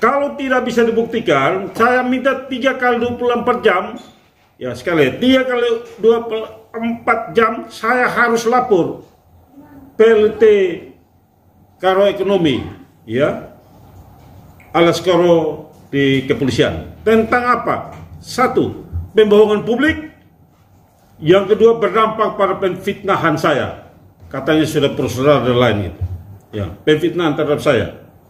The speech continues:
Ya, itu. Saya akan lapor. Ya. Saya tidak main-main, siapapun dia gitu. Bahkan yang dikatakan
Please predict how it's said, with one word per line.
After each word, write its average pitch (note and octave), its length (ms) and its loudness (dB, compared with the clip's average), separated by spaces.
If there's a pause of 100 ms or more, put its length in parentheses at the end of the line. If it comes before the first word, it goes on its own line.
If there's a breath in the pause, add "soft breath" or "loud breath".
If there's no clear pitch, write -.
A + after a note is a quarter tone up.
(280)
Ya, F#2+ 240 -8 (160)
itu. - 240 -10 (280)
Saya F#3 180 0
akan G3 160 -2
lapor. D3 240 -4 (880)
Ya. F#2 260 -10 (540)
Saya - 160 0
tidak A3+ 220 2
main-main, A3+ 480 -2 (100)
siapapun B3+ 560 -2
dia A3 240 2
gitu. A#2+ 240 -8 (1400)
Bahkan D3 480 -2
yang G#3+ 260 2 (140)
dikatakan F3 840 -2